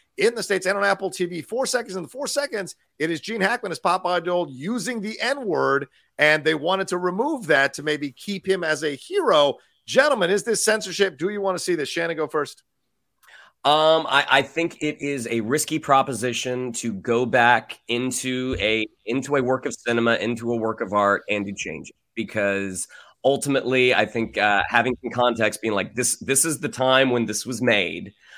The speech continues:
Speaker 2: Um, but I think i-, instead of editing, I think maybe a, uh, a warning should come up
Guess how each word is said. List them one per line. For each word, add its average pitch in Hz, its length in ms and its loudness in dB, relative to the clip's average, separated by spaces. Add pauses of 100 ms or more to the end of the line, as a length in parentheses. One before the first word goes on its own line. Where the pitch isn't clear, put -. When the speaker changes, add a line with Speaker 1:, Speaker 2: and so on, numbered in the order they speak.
(160)
Speaker 2:
Um, 110 320 2
but 120 140 4
I 117 80 6
think 120 460 -4
i-, 127 160 6
instead 131 400 2
of 113 160 0
editing, 160 400 4
I 113 100 4
think 123 200 -2
maybe 120 380 2
a, 104 220 2
uh, 92 260 0
a 107 120 0
warning 127 600 2
should - 280 -8
come 113 160 0
up 113 100 2